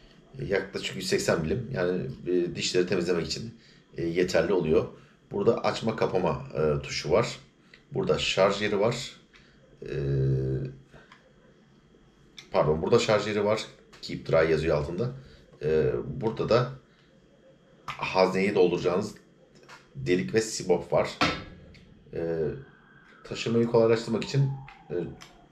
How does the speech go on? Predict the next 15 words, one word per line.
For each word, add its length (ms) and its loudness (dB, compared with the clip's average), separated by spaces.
temizleme 420 2
çubuğunu 340 0
buraya 200 4
koyabiliyorsunuz. 840 0
Suyu 420 0
buradan 280 2
dolduruyorsunuz, 880 0
kapatıyorsunuz 760 -2
ve 80 2
su, 440 -4
e, 40 2
özellikle 640 2
şey 200 2
olması 260 2
gerekiyor. 360 0